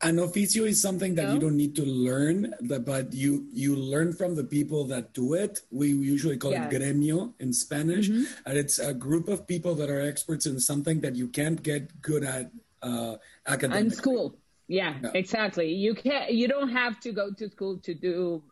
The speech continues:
Speaker 2: filmmaking, but I did, and I had a, a, um,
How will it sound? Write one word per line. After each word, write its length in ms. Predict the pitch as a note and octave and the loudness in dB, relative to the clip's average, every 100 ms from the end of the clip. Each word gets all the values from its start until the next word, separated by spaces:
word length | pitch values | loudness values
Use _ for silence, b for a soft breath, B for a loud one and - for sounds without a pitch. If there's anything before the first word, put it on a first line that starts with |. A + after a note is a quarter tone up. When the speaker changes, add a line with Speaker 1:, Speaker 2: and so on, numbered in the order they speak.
| _ | _
Speaker 2:
filmmaking, 560 | G#3 F#3+ E3 C#3+ - - B B B - | -4 -2 -4 -6 -12 -16 B B B -2
but 100 | A#3+ | 0
I 160 | C#4+ | 2
did, 460 | B3 F#4 C4 F3 E3 _ - | 2 2 0 -4 -12 _ -8
and 180 | G#3 | -4
I 140 | A#3 B3 | 0 0
had 260 | B3+ C4 | 0 0
a, 400 | A3+ A#3 G#3 G3+ F#3 - | 0 0 -2 -4 -8 -12
a, 180 | G3 G3 F#3 - _ _ _ _ _ _ - _ _ A3 A3 G#3+ G#3+ G#3 | -12 -10 -10 -12 _ _ _ _ _ _ -20 _ _ -4 -2 -2 -2 -2
um, 160 | G3+ | -4